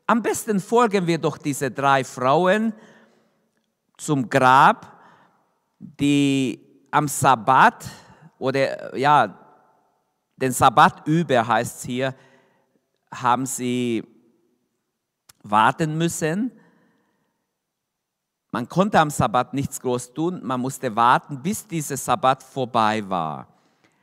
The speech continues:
Das war nach unserer modernen Rechnung etwa achtzehn Uhr abends, war der Sabbat vorbei. So waren sie sofort dann aktiv, damit sie diese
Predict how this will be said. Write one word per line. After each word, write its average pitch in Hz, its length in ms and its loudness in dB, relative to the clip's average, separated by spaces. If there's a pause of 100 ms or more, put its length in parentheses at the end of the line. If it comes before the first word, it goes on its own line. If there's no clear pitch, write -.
(140)
Das 139 240 -4
war 180 180 6
nach 180 220 0
unserer 143 400 -4
modernen 135 560 0
Rechnung 147 460 -6
etwa 117 300 -4
achtzehn 151 540 -4
Uhr 123 280 -4
abends, 151 600 0 (360)
war 127 140 2
der 131 140 -4
Sabbat 127 480 0
vorbei. 104 500 -2
So 127 220 -8
waren 143 240 0
sie 139 160 -6
sofort 185 640 -2
dann 147 280 -2 (560)
aktiv, 180 800 -6 (640)
damit 135 360 -4
sie 139 440 -6 (640)
diese 107 880 -4